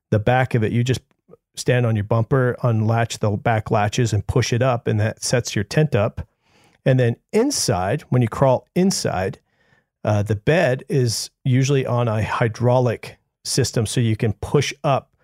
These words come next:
the bed out of the way and stand in the back of the bed without the bed being flat. And that gives you that whole access underneath. So we have,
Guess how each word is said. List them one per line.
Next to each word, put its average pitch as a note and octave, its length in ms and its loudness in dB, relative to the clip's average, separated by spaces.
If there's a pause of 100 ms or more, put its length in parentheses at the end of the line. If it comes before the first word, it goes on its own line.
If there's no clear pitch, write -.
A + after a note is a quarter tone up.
(400)
the A2+ 80 2
bed C3 360 2
out C3 200 2
of A#2+ 60 0
the A#2 80 2
way B2 480 0
and B2+ 160 0
stand C#3+ 420 0
in A#2+ 80 2
the A2+ 60 0
back A2+ 260 0
of A#2 40 0
the G#2+ 60 0
bed A2+ 240 0
without A2+ 320 0
the A2 80 -2
bed A#2 420 -2
being G#2+ 240 2
flat. - 420 -2 (960)
And B2 120 4
that C3+ 200 0
gives B2+ 240 2
you A#2 140 0
that A2 180 0
whole E3+ 360 0
access C#3+ 500 0
underneath. A2 420 0
So - 180 0
we D#3+ 220 2
have, B2+ 460 0